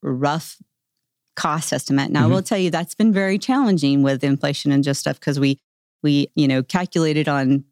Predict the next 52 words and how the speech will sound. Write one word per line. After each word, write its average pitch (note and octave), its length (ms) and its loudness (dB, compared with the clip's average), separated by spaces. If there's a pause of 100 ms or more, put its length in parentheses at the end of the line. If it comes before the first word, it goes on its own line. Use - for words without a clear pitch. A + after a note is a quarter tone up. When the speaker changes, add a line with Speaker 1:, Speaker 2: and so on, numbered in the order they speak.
(280)
Speaker 1:
those E3 340 0
costs, C#3+ 340 -6
and, D3+ 220 0
and D#3+ 120 2
we F3+ 120 2
are, E3+ 180 -2 (100)
everybody D3 420 -2
is C3 80 -4
seeing C3 360 -2
an C#3+ 140 2
increase C#3+ 480 0
Speaker 2:
Sure. C#3+ 100 -2
Speaker 1:
in, C3+ 200 0
in C3+ 360 2 (120)
construction D3 500 0
costs. - 340 -6
But, C#3+ 280 -4
um, C#3+ 240 0 (480)
we E3+ 120 2
went F3 200 0
to F#3 60 -10
the F#3 80 -4
public, E3+ 480 -4 (140)
told E3+ 160 -2
them F3 100 0
what E3 100 0
we're E3 100 0
gonna E3 140 2
do, E3 200 2
and D#3 100 4
now G3 140 2
we're F#3+ 100 0
dealing, F#3+ 300 2 (180)
we're E3 100 0
doing F3 220 2
those A#2+ 200 0
things. C#3 300 -2
You D3+ 60 0
see D#3+ 180 0
the E3 120 0
library D#3+ 420 -2
expansion. C#3 500 -2
We C#3+ 100 2
have C#3+ 100 0
a D#3 80 0
fi-, E3 300 -4
new F3+ 180 2
fire F3 400 -4
training C#3+ 360 -2
center. C#3+ 320 0 (300)
You F#3+ 140 4
see G#3+ 420 2